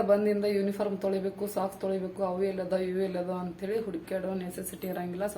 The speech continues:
ಹಂಗಾಗಿ ಎಲ್ಲ ರೆಡಿ ಮಾಡ್ಕೊಂಡಿನಿ. So ಬಟ್ಟೆ ಪ್ಯಾಕ್ ಮಾಡ್ಕೊಳಕ್ ನೋಡ್ರಿ, ಇಲ್ಲಿ ಒಂದಷ್ಟು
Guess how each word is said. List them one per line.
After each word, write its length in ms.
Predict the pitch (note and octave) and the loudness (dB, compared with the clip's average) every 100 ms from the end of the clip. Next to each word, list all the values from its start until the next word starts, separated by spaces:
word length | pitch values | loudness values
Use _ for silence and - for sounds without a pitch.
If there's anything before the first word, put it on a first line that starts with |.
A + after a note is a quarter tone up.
| F#3 | -6
ಹಂಗಾಗಿ 340 | F3+ F3 F3 F#3 | -6 -6 -4 -2
ಎಲ್ಲ 140 | F3+ F3+ | -2 -2
ರೆಡಿ 160 | F3+ G#3 | 0 0
ಮಾಡ್ಕೊಂಡಿನಿ. 640 | F#3+ G3 G3+ G3 F#3 F#3 C#4+ - - - - - - - - | 0 0 -2 -4 -4 0 0 0 -10 -20 -20 -20 -20 -20 -6
So 80 | G3 F#3 F#3 F#3+ F#3 - - - | -2 0 2 2 2 -2 -12 -4
ಬಟ್ಟೆ 220 | G3 F#3+ G#3+ G#3+ | -2 2 0 2
ಪ್ಯಾಕ್ 200 | F#3+ - G3+ | 0 0 -2
ಮಾಡ್ಕೊಳಕ್ 420 | G3 F#3+ F#3+ F#3 F#3 | -4 -4 -6 -4 -2
ನೋಡ್ರಿ, 220 | F#3 F3+ F#3 | -2 -2 -2
ಇಲ್ಲಿ 140 | A#3 A#3 - - - - - G3 | -4 -4 -16 -20 -20 -20 -14 -6
ಒಂದಷ್ಟು 420 | F#3+ G3 - A#3 | -4 -4 -4 -4